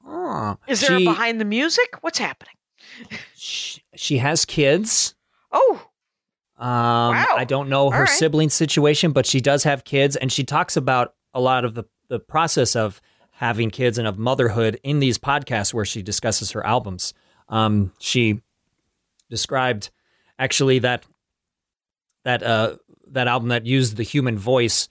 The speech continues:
Speaker 1: she was just like, "When I was breastfeeding, I just felt like s-, just like, uh, uh, uh, um, oh man, how did she say it in such a, like, a Bjorky Icelandic way?"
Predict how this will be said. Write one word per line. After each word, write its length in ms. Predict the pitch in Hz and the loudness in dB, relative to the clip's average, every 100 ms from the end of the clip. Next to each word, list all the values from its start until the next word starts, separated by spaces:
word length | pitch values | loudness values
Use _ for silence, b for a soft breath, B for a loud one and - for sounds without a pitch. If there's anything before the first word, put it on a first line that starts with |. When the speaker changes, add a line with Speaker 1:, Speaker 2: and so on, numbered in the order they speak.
| _ _ | _ _
Speaker 1:
she 220 | - - 123 | -12 -4 0
was 160 | 120 | 0
just 160 | 113 - | 0 0
like, 200 | 110 101 | -2 -4
"When 160 | 123 120 | -8 -4
I 140 | 120 | -2
was 220 | 139 127 95 | 0 0 -2
breastfeeding, 960 | 85 131 143 - - 120 107 104 104 | -2 -2 0 -4 -4 -2 0 -2 -2
I 200 | 110 110 | -2 -2
just 320 | 104 117 - - | 0 0 -2 -2
felt 440 | - 123 113 - | 0 0 0 0
like 220 | 117 104 | 0 -2
s-, 200 | - - 135 - | -2 -4 -6 -8
just 380 | 127 - - | -4 -2 -2
like, 300 | 120 110 - - _ _ _ _ 113 110 - - | -2 -2 -4 -14 _ _ _ _ -12 -12 -12 -12
uh, 120 | - - | -12 -10
uh, 300 | - - - | -10 -8 -8
uh, 340 | 135 110 135 135 | -6 -4 -2 0
um, 360 | 127 117 104 - | 2 2 -2 -8
oh 200 | 117 95 | -10 -6
man, 200 | 110 104 | -2 0
how 100 | 131 | 2
did 120 | 120 | 2
she 200 | - 110 | 2 0
say 300 | - 123 110 | 2 2 2
it 180 | 101 - | 0 -6
in 140 | 113 104 | -4 -2
such 280 | - 110 | 0 0
a, 120 | 113 95 | 0 0
like, 200 | 107 104 | -2 -2
a 40 | |
Bjorky 420 | 95 101 110 107 107 | -2 0 0 2 0
Icelandic 480 | 104 107 101 95 | 0 0 0 0
way?" 180 | 107 98 | 0 -2